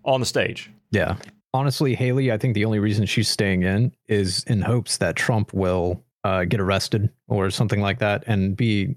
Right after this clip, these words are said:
Speaker 2: uh, uh, invalidated for this election cycle. And then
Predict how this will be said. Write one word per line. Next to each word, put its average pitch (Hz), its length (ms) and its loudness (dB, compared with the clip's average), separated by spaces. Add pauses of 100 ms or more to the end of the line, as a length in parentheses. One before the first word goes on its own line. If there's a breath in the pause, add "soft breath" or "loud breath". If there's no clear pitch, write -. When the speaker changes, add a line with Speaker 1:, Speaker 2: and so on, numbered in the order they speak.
(220)
Speaker 2:
uh, 101 380 0 (320)
uh, 92 200 2 (280)
invalidated 107 800 0 (260)
for 104 240 0
this 101 400 -2
election 101 380 0
cycle. 113 380 -2 (220 loud breath)
And 120 100 2
then 107 360 0